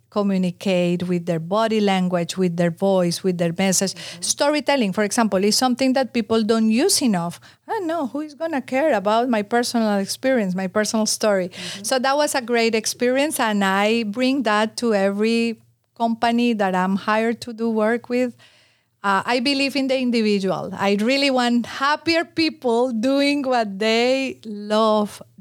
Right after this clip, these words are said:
Speaker 1: doing.
Speaker 2: And yeah, and I mean, think, I think that's how life is. So it's just kinda like, you know, one day you're on top and, and you think that this is what you are. The fast forward, you know, the, do, what is happening with Univision? Do you have any idea? Wh-, like
Speaker 1: I don't know. I think they have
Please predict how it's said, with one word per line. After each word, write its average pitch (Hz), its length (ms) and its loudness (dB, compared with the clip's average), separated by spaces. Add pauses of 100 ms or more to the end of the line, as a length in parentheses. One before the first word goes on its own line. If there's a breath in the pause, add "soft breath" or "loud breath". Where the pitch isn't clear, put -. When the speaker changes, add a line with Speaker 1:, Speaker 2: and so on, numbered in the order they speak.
(120)
Speaker 1:
doing. 175 560 0 (320)
Speaker 2:
And 214 120 0
yeah, 247 140 2
and 220 100 2
I 214 60 2
mean, 214 220 0
think, 214 200 -2
I 196 60 2
think 233 260 -4
that's 220 220 0
how 220 160 2
life 196 320 0
is. 214 260 0
So 180 180 2
it's 165 140 -2
just 180 200 -4
kinda 190 200 0
like, 170 200 -2
you 196 60 -4
know, 165 100 0
one 175 260 0
day 196 180 2
you're 180 160 2
on 165 160 0
top 247 400 0
and, 170 300 -2
and 165 260 -4
you 165 80 -4
think 185 280 -2
that 175 120 2
this 175 160 -2
is 175 160 -2
what 175 220 -4
you 190 120 -4
are. 262 360 2
The 196 440 -2
fast 196 320 -2
forward, 202 640 2
you 190 200 -6
know, 165 400 -2 (200)
the, 180 140 0 (340 loud breath)
do, 233 100 -4
what 240 220 0
is 403 160 -2
happening 196 420 0
with 180 120 -2
Univision? 165 520 -2
Do 185 60 -6
you 208 40 2
have 220 100 2
any 233 180 0
idea? 262 380 0
Wh-, 226 220 -2
like 185 320 0 (360)
Speaker 1:
I 226 240 0
don't 311 160 0
know. 359 140 0
I 233 200 2
think 285 280 -6
they 285 160 0
have 254 500 -2